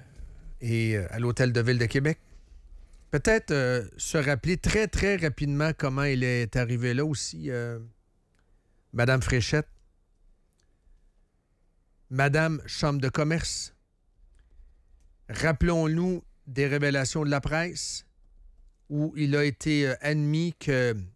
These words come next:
Koski de Husky lui a dit, « Frank, t'es en train de faire ses boîtes.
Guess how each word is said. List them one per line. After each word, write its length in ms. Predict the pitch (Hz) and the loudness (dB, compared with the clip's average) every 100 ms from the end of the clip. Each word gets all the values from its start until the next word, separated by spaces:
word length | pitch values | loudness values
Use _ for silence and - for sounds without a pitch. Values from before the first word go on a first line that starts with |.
| - - - | -20 -20 -4
Koski 440 | - 160 - - 170 | 2 2 0 -4 -2
de 140 | 135 | 0
Husky 640 | 127 151 - - 170 175 - _ - - - - - - - - - - | 2 0 -2 -4 -2 -2 -4 _ -20 -20 -20 -20 -20 -20 -20 -20 -20 -12
lui 460 | 123 151 196 220 | -4 0 2 4
a 80 | 180 | 2
dit, « 380 | 143 123 156 180 _ _ _ _ _ _ _ _ | 0 -2 -2 -4 _ _ _ _ _ _ _ _
Frank, 400 | - - 131 131 | -10 -2 0 0
t'es 80 | 120 | -2
en 100 | 107 | -4
train 180 | - 113 | -2 -2
de 40 | |
faire 140 | 110 101 | -2 -2
ses 180 | - | 0
boîtes. 340 | 95 90 90 | -2 -2 -4